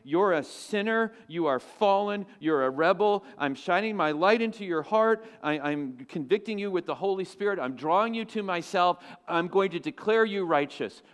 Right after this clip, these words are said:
What is the basis of that righteousness? It's the sacrifice of Christ. And so, and so, because I know this doesn't happen just to me, when Satan comes and accuses you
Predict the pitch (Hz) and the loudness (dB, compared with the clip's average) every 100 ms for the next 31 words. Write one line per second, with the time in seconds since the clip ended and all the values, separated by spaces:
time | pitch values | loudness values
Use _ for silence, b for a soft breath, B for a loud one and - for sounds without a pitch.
0 | - 147 208 220 175 165 185 185 180 165 | -4 2 2 2 0 0 0 -2 -2 -8
1 | 165 147 143 123 135 131 131 - 104 80 | -6 -2 -2 0 -2 -2 -10 -14 -16 -18
2 | - _ _ _ _ _ _ _ _ _ | -20 _ _ _ _ _ _ _ _ _
3 | _ _ _ _ _ _ _ _ _ _ | _ _ _ _ _ _ _ _ _ _
4 | _ - 147 - - _ _ 135 - 165 | _ -8 -8 -8 -20 _ _ -16 -4 -4
5 | 165 156 147 143 127 - 160 127 92 - | -4 -6 -6 -6 -12 -8 -4 -4 -6 -18
6 | _ _ _ _ _ _ _ _ _ _ | _ _ _ _ _ _ _ _ _ _
7 | _ _ - 135 - 220 233 165 139 165 | _ _ -6 -6 0 2 4 2 -4 -14
8 | _ _ _ 147 147 - 226 226 151 180 | _ _ _ -6 -6 -4 -2 0 -2 -6
9 | - _ _ _ _ _ _ _ _ _ | -14 _ _ _ _ _ _ _ _ _
10 | _ _ _ _ - 160 143 139 147 160 | _ _ _ _ -10 -8 -4 -2 -2 -4
11 | 147 143 156 139 131 135 135 131 135 - | -4 -6 -6 -6 -6 -6 -6 -8 -8 -8
12 | 139 131 131 107 b b - 135 131 - | -10 -8 -8 -12 b b -8 -6 -6 -4
13 | 190 262 214 185 190 180 151 139 123 - | -4 -4 -6 -8 -4 -4 -4 -6 -8 -8
14 | 180 185 151 131 113 117 104 95 90 | -10 -10 -6 -8 -6 -8 -6 -8 -12